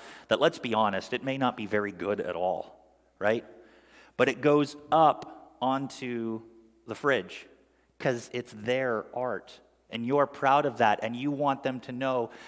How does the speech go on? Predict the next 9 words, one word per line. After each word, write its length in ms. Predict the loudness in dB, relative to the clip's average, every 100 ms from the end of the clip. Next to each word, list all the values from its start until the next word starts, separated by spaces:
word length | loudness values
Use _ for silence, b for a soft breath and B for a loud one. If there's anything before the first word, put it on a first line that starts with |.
| B -10
to 80 |
try 400 | -8 0 2 2 -2
to 140 | -8
continue 560 | -12 -12 -10 -8 -6 -8
to 140 | -10
be 420 | -10 -8 -8 -10 -16 B B -12
creative. 680 | -6 0 2 4 4 2 -8 B B
What 180 | 6 8
if 200 | 6